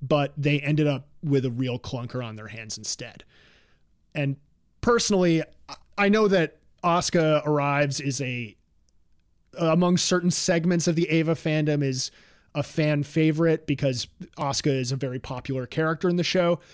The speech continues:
But I think just as an episode of television, it shares a lot of the same problems that,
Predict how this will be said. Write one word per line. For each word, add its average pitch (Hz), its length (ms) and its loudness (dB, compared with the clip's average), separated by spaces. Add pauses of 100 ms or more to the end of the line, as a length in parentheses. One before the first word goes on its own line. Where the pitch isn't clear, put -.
But 170 160 0
I 180 160 2
think 190 180 2
just 180 220 2
as 160 160 0
an 147 100 -2
episode 143 460 -4
of - 80 -10
television, 165 680 0
it 151 160 -2
shares 165 420 2
a 156 40 0
lot 147 460 0
of 139 40 -4
the 135 60 -6
same 131 260 -6
problems 120 640 -8 (440)
that, 120 400 -4